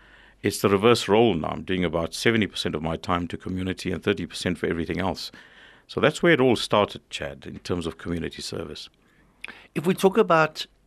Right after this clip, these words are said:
Speaker 2: community policing, you started as a volunteer back in nineteen ninety.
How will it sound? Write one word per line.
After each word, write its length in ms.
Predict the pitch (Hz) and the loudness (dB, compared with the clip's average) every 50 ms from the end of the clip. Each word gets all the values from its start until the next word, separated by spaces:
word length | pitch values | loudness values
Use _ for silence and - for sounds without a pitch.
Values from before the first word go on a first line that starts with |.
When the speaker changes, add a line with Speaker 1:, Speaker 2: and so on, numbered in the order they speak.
| _ _ - | _ _ -4
Speaker 2:
community 380 | - 135 123 135 131 123 - | -2 0 0 0 0 0 -2
policing, 540 | 113 - - 110 107 113 107 - - 98 98 | -4 -2 -2 0 0 0 0 0 -2 -2 -2
you 60 | 104 | -2
started 280 | 98 - - 127 127 123 | -2 4 6 6 6 6
as 100 | 113 104 | 4 2
a 40 | 95 | 2
volunteer 520 | 92 101 104 104 104 98 - - 110 101 | 4 4 4 4 2 -2 0 2 2 2
back 260 | 98 - 95 - - | 2 0 -4 -2 -2
in 80 | 98 92 | -2 0
nineteen 380 | 92 90 95 95 - 98 90 | 0 0 -2 -4 -4 -4 -2
ninety. 480 | 90 92 101 110 104 - - 113 107 101 | 0 2 2 2 0 0 0 0 0 0